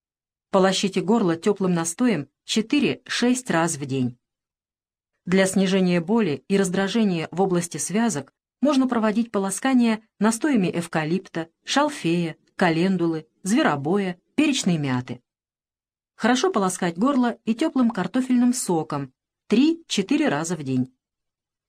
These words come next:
Одну столовую ложку зелёного чая залейте одним стаканом воды,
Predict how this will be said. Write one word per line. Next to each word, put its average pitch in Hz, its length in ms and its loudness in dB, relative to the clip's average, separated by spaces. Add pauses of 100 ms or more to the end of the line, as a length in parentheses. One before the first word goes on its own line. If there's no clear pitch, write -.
(1040)
Одну 190 280 4
столовую 185 520 2
ложку 190 320 0
зелёного 165 460 -2
чая 208 380 -2 (300)
залейте 240 580 0
одним 190 320 2
стаканом 175 520 -4
воды, 151 420 -2